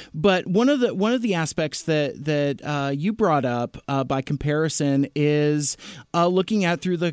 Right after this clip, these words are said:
kaleidoscope of the movie La La Land. And I was wondering if you wanted to kinda, uh, chew into that a little bit, because there, there are, there are some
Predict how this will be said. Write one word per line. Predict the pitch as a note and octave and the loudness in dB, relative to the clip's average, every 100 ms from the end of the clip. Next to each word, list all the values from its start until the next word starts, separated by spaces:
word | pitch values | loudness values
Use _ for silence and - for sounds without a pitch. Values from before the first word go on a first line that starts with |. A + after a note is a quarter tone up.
| - | -4
kaleidoscope | - D#3+ C#3 C#3 - C#3+ C3+ C#3 - | -6 0 0 0 -2 0 0 0 -4
of | C#3 C3+ C3+ C3+ | -4 0 0 -2
the | C3+ | 0
movie | C#3+ C3+ C#3+ D3 | 2 2 2 -2
La | D3+ A3 C#4+ | 0 0 2
La | E3+ A2 | 0 0
Land. | G#2+ E2 - G#2+ - | -4 -8 -10 -14 -12
And | - C#3+ C#3 | -2 0 2
I | C#3+ | 2
was | D3 C#3+ | 0 0
wondering | E3 D#3+ D#3+ | 2 2 2
if | D3 D#3+ | 0 0
you | D3+ | -2
wanted | C#3+ D3+ D3 C#3+ C3 | 0 0 2 0 0
to | C#3+ | -2
kinda, | C3 D3 C#3+ C3+ B2 - - - | -2 0 0 0 -4 -8 -18 -4
uh, | D3+ C#3+ | 0 0
chew | - A#3 G#3 | 0 0 0
into | F3 D#3 | 0 0
that | B2 D3 F#3+ | 0 0 2
a | D#3 | 0
little | C3 A#2+ A2 | -2 -2 -2
bit, | B2 A2+ B2+ | -2 -2 -4
because | C3 C#3+ C3+ | -2 -2 -2
there, | C#3+ F3 F#3+ E3+ | -2 0 0 2
there | G3+ G#3+ | 0 2
are, | C4+ E4 D#4+ - - - - | 2 2 -2 -6 -20 -10 0
there | A#3 | 2
are | A3+ B3+ D#4 | 4 2 2
some | - A#3+ A3+ | 2 2 4